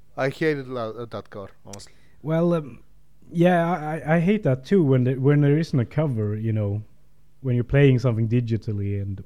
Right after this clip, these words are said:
Speaker 2: or whatever, or scrabble something as you do on Last F M. It's, it's annoying not to have, like, a proper album cover. So I,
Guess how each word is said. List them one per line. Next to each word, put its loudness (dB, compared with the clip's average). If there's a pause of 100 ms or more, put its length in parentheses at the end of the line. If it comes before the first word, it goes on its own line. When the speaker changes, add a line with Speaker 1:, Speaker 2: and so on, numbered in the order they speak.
Speaker 2:
or -4
whatever, 0
or -2
scrabble 0
something -8
as -10
you -6
do -6
on -4
Last -10
F -10
M. -12 (960)
It's, -4
it's 0
annoying 8
not 4
to 4
have, 2
like, -2
a -2 (260)
proper -6
album 0
cover. -4
So -2
I, 0